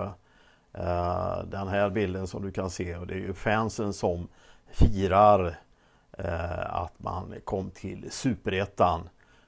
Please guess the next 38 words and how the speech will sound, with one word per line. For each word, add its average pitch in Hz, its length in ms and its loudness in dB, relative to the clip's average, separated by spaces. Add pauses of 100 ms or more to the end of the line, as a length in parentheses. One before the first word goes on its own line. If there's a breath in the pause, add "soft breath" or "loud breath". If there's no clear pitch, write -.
(160 soft breath)
Och, - 360 -10
eh, 95 100 -2
ja, 87 300 2
det 95 60 0
var 98 120 -4
en 98 80 -4
härlig 101 300 -6
tillställning 95 580 -8
på 101 180 -8
Gamla 95 360 -2
Ullevi 87 380 -4
som 98 260 -8
L 95 140 -8
G 92 80 -8
Sports, - 400 -12
eh, - 240 -12
sände 92 360 -6
den 98 140 -6
här 87 80 -8
matchen. - 400 -12
Så - 140 -12
att, - 260 -10
eh, - 140 -10 (720 soft breath)
ja, 156 280 8
återigen, 151 640 6
väldigt 107 680 -2
kul 117 380 -2
att, - 400 -2
eh, 95 300 0
vara 98 280 0
med 98 320 -2
om, 98 340 -2 (640 soft breath)
ehm, 85 880 -6 (320)
när 95 420 -10
öis 95 500 -8
spelar 92 580 -8
sin - 240 -12
fotboll. - 400 -12